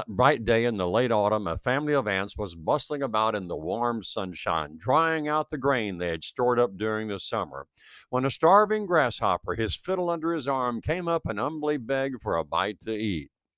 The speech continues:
"What?" cried the ants in surprise. "Haven't you stored anything away for the winter? What in the world were you doing all last summer?"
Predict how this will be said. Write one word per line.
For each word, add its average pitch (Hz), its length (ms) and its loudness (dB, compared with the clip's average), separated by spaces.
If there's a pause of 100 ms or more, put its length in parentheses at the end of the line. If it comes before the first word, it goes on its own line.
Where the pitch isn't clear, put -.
(480)
"What?" 85 540 0 (160)
cried 120 300 0
the 123 100 -4
ants 127 240 -6
in 139 100 -6
surprise. 135 720 -4 (340)
"Haven't 95 360 0
you 131 140 0
stored 143 340 2
anything 143 440 -2
away 151 320 2
for 160 140 -4
the 156 100 2
winter? 165 400 -2 (440)
What 202 200 4
in 202 120 0
the 202 80 2
world 202 400 4
were 196 120 0
you 196 220 -2
doing 202 400 2
all 139 300 4
last 90 340 2
summer?" 73 380 -6